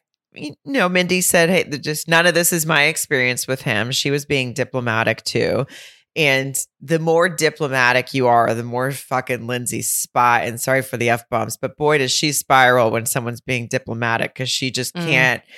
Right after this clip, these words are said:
Speaker 1: she can't, she wants she wants to scrap, you know, she
Speaker 2: Oh,
Speaker 1: wants, she wants the
Speaker 2: she's
Speaker 1: rise out of you.
Speaker 2: scrappy.
Speaker 1: Yeah.
Speaker 2: Yeah.
Speaker 1: And, and Steve, whether that's not, I don't think it's gaslighting at all to just be able to go, "Okay, sure."
Speaker 2: Yeah.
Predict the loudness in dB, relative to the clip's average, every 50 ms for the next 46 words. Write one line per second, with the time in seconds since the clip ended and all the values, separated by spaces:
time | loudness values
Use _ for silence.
0 | -20 -20 -20 _ -6 -4 -2 -2 -2 -4 -2 -2 -2 -2 -2 -2 -2 0 0 2
1 | 2 4 4 4 2 2 -2 -4 _ _ _ _ -20 -8 -4 0 2 2 2 2
2 | 2 2 2 2 2 0 0 -2 -2 0 -2 -2 -2 -2 0 4 6 6 8 6
3 | 6 4 0 -6 -14 -14 -12 _ -6 -4 -2 -2 -2 -2 0 0 2 4 6 6
4 | 6 6 4 2 2 0 0 2 2 2 2 2 2 2 0 0 0 0 2 4
5 | 6 6 8 8 6 6 4 4 6 6 6 6 4 4 2 0 0 0 0 -2
6 | -6 -10 -20 -20 -10 0 4 6 8 8 8 8 8 8 6 6 4 2 2 2
7 | 0 -2 -6 -8 -6 -2 -2 -2 0 0 -2 -4 -2 -2 0 2 2 2 2 2
8 | 2 4 4 4 4 2 2 2 0 -2 -4 -4 -2 -2 -2 0 0 0 0 0
9 | -2 -6 _ -6 -4 -2 -2 -4 -4 -8 -10 -12 -12 _ 0 4 4 4 4 2
10 | 0 0 0 0 0 0 -2 -2 0 2 4 4 4 4 2 -2 -4 -4 -4 -6
11 | -6 -6 -6 -4 -2 -2 -2 -2 -4 -6 -4 -2 -2 -2 -2 -4 -6 _ _ _
12 | _ -20 -18 -12 -8 -6 -6 -6 -6 -8 -12 _ _ _ _ _ _ _ _ _
13 | _ _ _ -8 -6 -4 0 2 2 2 2 2 2 2 2 0